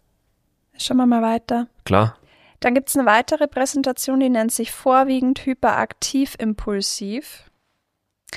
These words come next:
Speaker 1: Und das ist das sogenannte klassische A-D-H-S-Bild. Wir haben einen starken Bewegungsdrang, also wirklich dieses Gefühl, wir müssen jetzt, äh, sporteln, ausbrechen, uns bewegen.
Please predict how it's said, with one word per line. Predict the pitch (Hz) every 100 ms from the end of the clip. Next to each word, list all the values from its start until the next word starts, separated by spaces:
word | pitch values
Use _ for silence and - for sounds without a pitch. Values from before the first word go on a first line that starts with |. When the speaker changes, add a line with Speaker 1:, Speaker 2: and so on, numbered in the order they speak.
| - - - - _
Speaker 1:
Und | 226 233 233 _
das | 220 233 -
ist | 247 - -
das | 220 -
sogenannte | 247 233 220 214
klassische | 214 - 196 - 214 214
A-D-H-S-Bild. | 202 196 208 220 - 180 - - 185 196 -
Wir | 214 214
haben | 226 214
einen | 196 202
starken | - - 226 226 - 269
Bewegungsdrang, | 226 220 240 269 269 - 262 240 262 262
also | 214 220 190
wirklich | 226 - -
dieses | 220 214 -
Gefühl, | - - 226 220
wir |
müssen | 208 202 - 202
jetzt, | 190 190 - -
äh, | 190 185
sporteln, | - - 214 208 - 202 196
ausbrechen, | - 190 196 - 190 202 - 196 190
uns | 190 190 -
bewegen. | 208 208 220 214 214 214 202